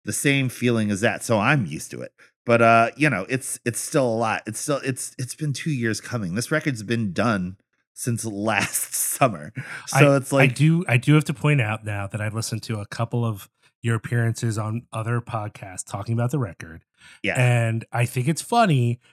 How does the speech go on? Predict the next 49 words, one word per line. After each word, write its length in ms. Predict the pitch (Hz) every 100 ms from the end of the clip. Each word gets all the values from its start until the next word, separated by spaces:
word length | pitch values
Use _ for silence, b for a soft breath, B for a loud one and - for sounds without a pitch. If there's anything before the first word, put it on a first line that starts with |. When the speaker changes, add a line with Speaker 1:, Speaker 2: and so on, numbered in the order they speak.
| b
Speaker 2:
that 160 | 139 127
people 220 | 147 175
keep 200 | - 175
telling 260 | - 180 170
you 120 | 147
how 160 | 143 143
positive 540 | - 143 156 151 156 139
the 60 |
record 340 | 147 170 127 104
is 300 | 104 107 - B B B 92
after 280 | 143 170 165
Speaker 1:
Yeah. 100 | 147
Speaker 2:
you 100 | 156
tell 220 | - 151
them 240 | 143 147 135
how 520 | 131 143 135 135 127 B B
negative 420 | 139 151 139 123 107
the 80 | 110
record 320 | 104 - 85
is. 180 | 85 - B B B
And 220 | - 135
Speaker 1:
Yeah. 180 | 165 214 -
Speaker 2:
I, 120 | 131 147
I'm 120 | 139
wondering 380 | 151 214 208 151
if 100 | 135
this 140 | 151
is 80 | 160
gonna 160 | 160 170
be 100 | 180
a 20 |
trend, 360 | - 190 240 202
if 120 | 127 -
all 160 | 123 151
these 160 | 175
people 140 | 156 170
are 40 |
gonna 160 | 147 127
get 200 | 117 117
this 200 | 170 -
record 460 | 226 147 113 110 - B B -
and 200 | 127 113
listen 320 | 127 - 143
to 220 | - 107
it 200 | 101 101 _ _ -
and 180 | 131 123
then 340 | 123 120 131 _ _ -
tell 260 | 165 185
you 500 | 185 101 87 85 98